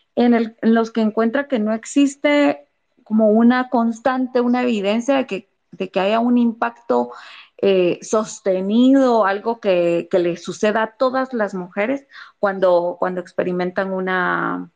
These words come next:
una situación como esta, además que sea decidida, ¿verdad? O sea, otra, otra cosa es el,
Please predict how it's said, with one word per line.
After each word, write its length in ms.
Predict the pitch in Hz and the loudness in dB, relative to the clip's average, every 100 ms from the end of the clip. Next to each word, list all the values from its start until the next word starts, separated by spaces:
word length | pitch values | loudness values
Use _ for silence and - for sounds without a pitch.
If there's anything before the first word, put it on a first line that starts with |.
| _ _ _ _ _ _ | _ _ _ _ _ _
una 240 | 202 202 | -4 -4
situación 400 | 202 208 170 180 | -4 -6 -6 -4
como 220 | 170 202 | -2 -2
esta, 220 | 175 170 - | -2 -4 -4
además 320 | 175 170 - | -4 -4 -6
que 100 | 208 | -6
sea 200 | 196 175 | -6 -4
decidida, 600 | 180 180 151 151 143 - | -6 -6 -8 -4 -6 -6
¿verdad? 320 | - 170 180 _ | -6 -8 -8 _
O 140 | - 175 | -8 -8
sea, 160 | - | -6
otra, 460 | - 190 - 190 - | -4 -4 -2 -6 -6
otra 300 | - 185 180 | -8 -8 -6
cosa 220 | - 185 | -6 -6
es 120 | 190 - | -6 -8
el, 160 | 202 | -10